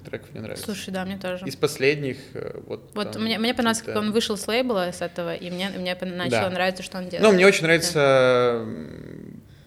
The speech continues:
Speaker 1: трек "Тает еще".
Speaker 2: Да.
Speaker 1: Там прекрасный клип, который
Speaker 2: Да.
Speaker 1: снимал Андрей Светлов.
Speaker 2: Да.
Speaker 1: Андрюх, тебе привет.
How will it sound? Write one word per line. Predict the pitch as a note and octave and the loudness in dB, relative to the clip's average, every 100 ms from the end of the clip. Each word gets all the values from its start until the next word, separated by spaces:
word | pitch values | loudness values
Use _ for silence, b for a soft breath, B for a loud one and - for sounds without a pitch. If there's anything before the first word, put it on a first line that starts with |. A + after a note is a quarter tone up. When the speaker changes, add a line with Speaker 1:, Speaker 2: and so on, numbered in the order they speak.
| b - | b 0
Speaker 1:
трек | B2+ B2 - | 2 2 0
"Тает | B2 A2+ A2 A2+ | 2 2 2 -6
еще". | - A#2 A#2 D3+ - | -6 -4 -4 -6 -12
Speaker 2:
Да. | G3 F#3+ F#3+ - - | -10 -10 -12 -16 -10
Speaker 1:
Там | A#2 A2 | -10 -10
прекрасный | A2+ B2 A#2+ - | -8 -6 -6 -8
клип, | A2+ A2+ B2+ - - | -10 -8 -8 -10 -14
который | G3 G3+ | -6 -4
Speaker 2:
Да. | F#3+ | -2
Speaker 1:
снимал | A#2+ A2+ | -4 -4
Андрей | A2 A2+ | -6 -8
Светлов. | A2 - A#2+ B2 B2 - | -10 -8 -4 -4 -6 -12
Speaker 2:
Да. | F#3+ F#3+ | -8 -8
Speaker 1:
Андрюх, | A#2 B2 - | -4 -6 -6
тебе | - | -12
привет. | - - A1+ | -10 -8 -8